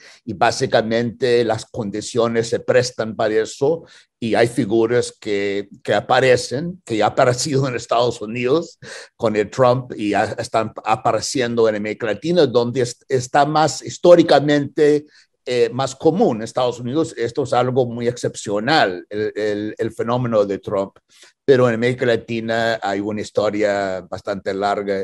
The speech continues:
en ese sentido. Entonces, esto es, esto es un gran,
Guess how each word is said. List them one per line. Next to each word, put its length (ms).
en 120
ese 220
sentido. 720
Entonces, 640
esto 300
es, 340
esto 220
es 80
un 100
gran, 420